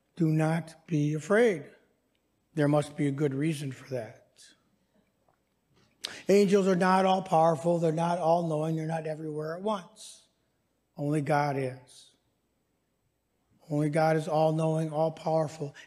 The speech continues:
and can be anywhere at once. Only God knows the thoughts of our hearts. Neither Satan nor the angels can read our minds, but they do observe our behaviors. Angels don't carry harps.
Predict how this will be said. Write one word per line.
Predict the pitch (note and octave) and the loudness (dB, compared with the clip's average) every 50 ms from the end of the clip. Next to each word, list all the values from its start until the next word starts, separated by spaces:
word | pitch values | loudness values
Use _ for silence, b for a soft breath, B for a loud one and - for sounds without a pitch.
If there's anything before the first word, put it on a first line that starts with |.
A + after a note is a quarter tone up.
| - - | -12 -10
and | E3 - | -8 -6
can | F#3 F3 | -4 -2
be | F3 E3+ | -2 0
anywhere | E3+ E3+ E3+ D#3+ D#3 D#3 D3+ D#3 | 0 0 0 0 0 0 0 -2
at | D3+ C#3+ | -4 -6
once. | C#3+ C#3 C#3 - _ _ - - - - _ _ _ _ B B B B B B | -10 -10 -12 -16 _ _ -20 -20 -20 -20 _ _ _ _ B B B B B B
Only | - F#3+ G3 G3+ F#3+ | 2 4 4 4 4
God | D#3+ D3+ G#3 G#3+ B3 A#3+ G#3 F#3+ E3+ | 2 2 2 2 4 4 2 2 2
knows | E3+ F3 F3+ F#3 F#3+ F#3 D#3 D#3 | 2 2 4 4 4 2 0 -2
the | E3+ | -6
thoughts | D3 - F3+ F3 E3+ E3 - - - | -4 -2 0 2 2 0 -2 -4 -6
of | D#3+ D3 | -4 -4
our | D3+ D3 | -4 -4
hearts. | C#3 - - A3 G#3 F#3 D#3+ - - - - - - - - - _ _ _ _ _ _ _ _ _ _ _ _ _ _ _ _ _ | -4 -4 0 0 0 0 -2 -8 -18 -20 -20 -20 -20 -20 -20 -20 _ _ _ _ _ _ _ _ _ _ _ _ _ _ _ _ _
Neither | F#3 F3 F3 E3+ E3 | 2 4 4 4 2
Satan | D#3 - - G#3 F3+ F3+ F#3+ F#3+ F#3+ G3 G3 G3 - - - _ | -2 -2 0 2 2 2 2 0 -2 -4 -4 -4 -8 -14 -10 _
nor | - D#3+ D#3+ E3+ | -2 0 2 2
the | F#3 G3+ G3+ | 2 2 2
angels | G#3 G#3+ G#3+ G3+ D#3+ D3 D3 C#3+ D3 D3 - B B B B B - | 2 4 2 2 2 0 -2 -4 -4 -8 -12 B B B B B -16
can | - - - F3 | -10 -4 0 2
read | E3+ E3+ E3 | 4 4 4
our | E3+ E3 D#3+ | 4 2 2
minds, | D#3+ F3 G3 G3+ F3+ D3+ B2+ A#2+ B2 C3 B2+ - - _ _ _ _ _ _ _ _ _ _ _ _ _ b b b b _ - | 2 2 2 0 0 -2 -6 -10 -12 -16 -18 -20 -20 _ _ _ _ _ _ _ _ _ _ _ _ _ b b b b _ -2
but | F3 D#3+ C3+ | -2 -2 0
they | - D#3+ C#3+ | 0 -2 0
do | C3 E3 F3+ F3+ | 2 4 4 4
observe | F3 D#3 C#3+ D3 E3+ E3 E3 D3+ D#3 | 2 0 -2 0 2 2 2 2 2
our | D3 D3 | 0 0
behaviors. | C#3 D3 C#3+ C#3+ D#3 E3 D#3 C#3 - - - - _ - - - _ _ _ _ _ _ _ _ _ _ _ _ _ _ _ _ _ _ _ _ _ _ _ _ _ _ _ _ _ _ _ _ _ _ _ _ _ _ _ - - _ - | -2 -4 -2 -2 0 0 -2 -4 -6 -12 -18 -20 _ -20 -20 -20 _ _ _ _ _ _ _ _ _ _ _ _ _ _ _ _ _ _ _ _ _ _ _ _ _ _ _ _ _ _ _ _ _ _ _ _ _ _ _ -20 -14 _ -2
Angels | D#3+ D#3 D#3 D3+ F3 E3+ D#3+ C#3+ | 0 0 2 2 0 0 -2 -2
don't | C#3 E3+ E3+ E3 C#3+ | -2 -2 -2 -2 -4
carry | - - - D#3+ D#3+ E3+ | -6 -4 -2 -2 -2 -2
harps. | D#3+ - - D3 C#3+ D3 - - - - - - - | -4 -6 -6 -4 -4 -4 -6 -10 -18 -20 -20 -20 -20